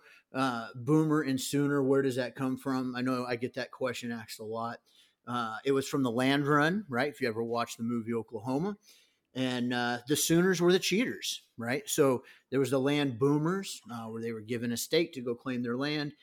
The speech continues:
Uh, and the Sooners are the ones, uh, that went around the official, uh, start, if you will.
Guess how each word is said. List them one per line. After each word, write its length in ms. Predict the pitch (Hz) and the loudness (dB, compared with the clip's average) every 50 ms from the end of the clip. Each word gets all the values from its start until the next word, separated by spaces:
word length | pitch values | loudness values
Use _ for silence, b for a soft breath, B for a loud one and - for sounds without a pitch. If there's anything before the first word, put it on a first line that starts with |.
| b b b b _ 127 | b b b b _ -4
Uh, 180 | 127 127 131 123 | 0 0 0 0
and 100 | 131 135 | 0 0
the 60 | 135 127 | 0 0
Sooners 560 | - - - 175 175 175 175 175 170 147 151 | -2 -2 0 0 0 2 2 0 0 0 0
are 80 | 151 139 | 0 2
the 100 | 135 131 | 2 0
ones, 500 | 120 123 139 143 143 143 143 139 139 - - _ _ _ _ _ - | 0 -2 -2 -2 -2 -2 -2 -4 -6 -8 -14 _ _ _ _ _ -4
uh, 200 | 131 131 127 120 | -2 -2 -2 -2
that 160 | 123 139 - 131 | -4 -6 -4 -4
went 220 | 135 147 143 - | -4 -4 -4 -2
around 840 | 135 131 131 123 135 139 143 147 151 156 156 165 165 180 180 180 - 131 | -2 -2 0 2 2 4 4 6 6 4 4 4 2 0 -2 -4 -6 -4
the 160 | 131 139 135 | 0 2 2
official, 760 | 131 135 - - 147 135 - - - 143 139 139 135 135 - - - - | 2 0 0 0 0 0 0 2 4 4 4 4 2 0 -2 -8 -10 -8
uh, 140 | 123 113 110 | -8 -6 -4
start, 680 | - - - - - 143 131 135 156 185 - - - - | -2 -2 -2 2 4 4 6 6 4 4 2 -4 -8 -8
if 180 | 131 123 - 139 | -10 -8 -4 -2
you 100 | 131 131 | -2 0
will. 340 | 131 135 139 147 160 - | 2 2 2 2 2 -2